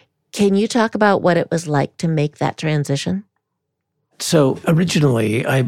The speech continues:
Speaker 2: made the jump in two thousand fifteen. I went to Alphabet. It wasn't called Alphabet then. It was just called Google. And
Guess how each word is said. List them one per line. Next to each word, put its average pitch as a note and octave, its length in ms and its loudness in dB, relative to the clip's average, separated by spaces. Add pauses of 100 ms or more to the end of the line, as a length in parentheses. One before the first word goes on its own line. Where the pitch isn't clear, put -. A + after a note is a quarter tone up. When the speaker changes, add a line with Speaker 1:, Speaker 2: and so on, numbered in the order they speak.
Speaker 2:
made C3 360 2
the C3+ 100 2
jump A2+ 360 0
in A2+ 140 0
two - 180 -6
thousand A#2 440 -2
fifteen. A#2 640 -2
I G#2 80 -6
went A2 340 -6
to A2 340 -2
Alphabet. A2+ 640 -4
It C3+ 40 -6
wasn't D#3+ 280 2
called C#3 260 0
Alphabet G#2+ 460 -6
then. G#2+ 120 -4
It A2 60 -6
was - 80 -6
just - 240 -4
called - 280 -4
Google. B2+ 480 0 (140)
And A2+ 380 -4